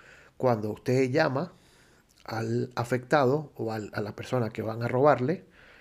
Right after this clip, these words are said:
hay una llamada telefónica. Tiene que haber conectado un sistema de teléfono de alguna manera, por internet o por vo-, voice,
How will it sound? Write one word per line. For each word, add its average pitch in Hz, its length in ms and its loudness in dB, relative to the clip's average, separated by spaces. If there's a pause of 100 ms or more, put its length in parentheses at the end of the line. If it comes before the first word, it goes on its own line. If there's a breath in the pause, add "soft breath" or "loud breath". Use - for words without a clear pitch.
(800 loud breath)
hay 135 180 2
una 151 160 6
llamada 123 280 4
telefónica. 110 680 -4
Tiene 120 280 -2
que 127 100 0
haber 113 240 0
conectado 123 680 2 (800)
un 151 120 -2
sistema 127 440 2
de 127 80 4
teléfono 131 680 0 (640 loud breath)
de 123 100 0
alguna 117 320 0
manera, 147 540 2 (840 loud breath)
por 127 180 2
internet 127 760 4
o 117 140 0
por 110 200 2
vo-, 120 420 2
voice, 120 520 0